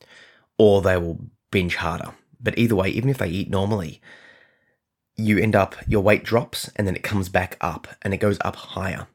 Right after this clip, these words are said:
And the reason that it goes back up higher is, is that your body basically doesn't know that we live in an abundant world where you can just walk down to the shops and buy food. It thinks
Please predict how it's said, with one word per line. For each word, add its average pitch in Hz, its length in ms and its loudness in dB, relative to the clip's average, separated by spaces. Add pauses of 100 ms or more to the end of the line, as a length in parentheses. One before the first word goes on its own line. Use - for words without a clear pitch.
(100)
And 101 100 -4
the 104 60 0
reason 127 200 4
that 135 80 0
it - 40 -6
goes 98 160 2
back 98 200 -2
up 90 120 -8
higher 98 380 -2
is, 85 220 -8 (520)
is 107 100 -2
that 104 60 0
your 104 100 0
body 127 200 2
basically 113 440 0
doesn't 95 340 0
know 90 380 0 (100)
that 90 420 -2 (520)
we 101 140 0
live 92 340 0
in 90 400 -2 (100)
an 98 120 0
abundant 90 460 -2
world 90 440 0
where 90 200 0
you 87 180 -2
can 90 120 -6
just 85 260 -8
walk 95 220 -4
down 90 160 -2
to 87 60 -10
the - 80 -10
shops - 360 -6
and 87 160 -4
buy 87 200 -4
food. 82 400 -8 (580)
It 120 200 0
thinks - 500 -4